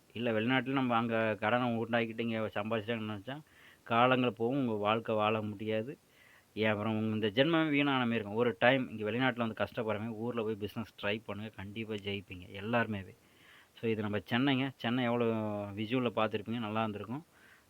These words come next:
So, சென்னை இப்போ, சென்னையில ஒர்க் பண்ற நண்பர்கள்லாம் நம்ம வீடியோ பார்த்தீங்கன்னா, கண்டிப்பா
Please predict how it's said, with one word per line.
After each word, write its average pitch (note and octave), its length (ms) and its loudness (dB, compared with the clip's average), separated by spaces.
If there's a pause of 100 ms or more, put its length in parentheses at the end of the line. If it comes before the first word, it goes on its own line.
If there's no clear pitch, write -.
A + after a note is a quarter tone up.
So, A2 320 -2
சென்னை C3+ 280 2
இப்போ, B2 200 0 (460)
சென்னையில C3 300 2
ஒர்க் A#2 200 2
பண்ற B2 180 2
நண்பர்கள்லாம் A#2 460 2
நம்ம A2+ 120 2
வீடியோ A#2 260 4
பார்த்தீங்கன்னா, G#2+ 400 0
கண்டிப்பா G#2+ 240 0